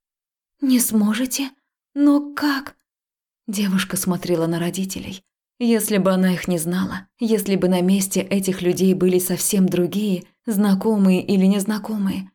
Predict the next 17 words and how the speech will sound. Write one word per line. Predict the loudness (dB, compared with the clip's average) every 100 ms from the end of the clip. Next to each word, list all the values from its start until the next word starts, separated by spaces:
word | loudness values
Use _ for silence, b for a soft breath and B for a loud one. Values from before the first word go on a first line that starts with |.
| _ _
она | -2 2 2
бы | 2
не | 2 2
поверила | 2 0 0 2 2
ни | 2 0
единому | 0 -2 -2 -4 -4
слову. | -6 -8 -10 -12 -16 _ _ _ _
Даже | -2 0 0
сейчас | 0 -2 -2 -4 -4 -4
ей | -6
казалось, | -4 -4 0 0 0 -4 b _
что | -2 0
из-за | 2 0
шторы | -2 -6 -6 -4 -6 -10 -2
выпрыгнет | 0 2 2 2 0
какой-нибудь | 0 0 2 2 2 -2 -2
ведущий, | -4 -4 -4 -8 -14